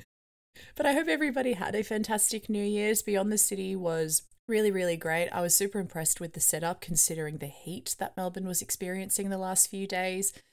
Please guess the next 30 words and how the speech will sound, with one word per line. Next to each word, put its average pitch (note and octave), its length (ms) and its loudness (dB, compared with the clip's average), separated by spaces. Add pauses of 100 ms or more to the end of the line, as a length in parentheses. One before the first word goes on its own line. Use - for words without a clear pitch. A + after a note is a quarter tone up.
(300)
Uh, F3 380 4
there F3+ 100 0
were D#3+ 60 -2
three G3+ 280 0
stages, F3+ 720 2 (380)
fantastic F#3 560 0
lineup, D#3+ 520 -4 (360)
and F#3 160 0
all G#3+ 160 4
the A#3 160 2
artists E3 520 2
just - 220 4
seemed D#3 320 0
really D#3 360 2
genuinely C#3+ 640 -4
excited C#3+ 480 2
to - 80 -6
be C#3 180 -4
there. C3+ 220 -2
I B2+ 80 0
think, C3+ 360 -8
you D#3 60 -8
know, C#3+ 160 -6
we C#3+ 220 -4
are, C#3 240 -2 (800)
although F3 300 6
w-, E3+ 180 -2
with E3 200 -2
Omicron E3 520 -2
and, D3 240 -6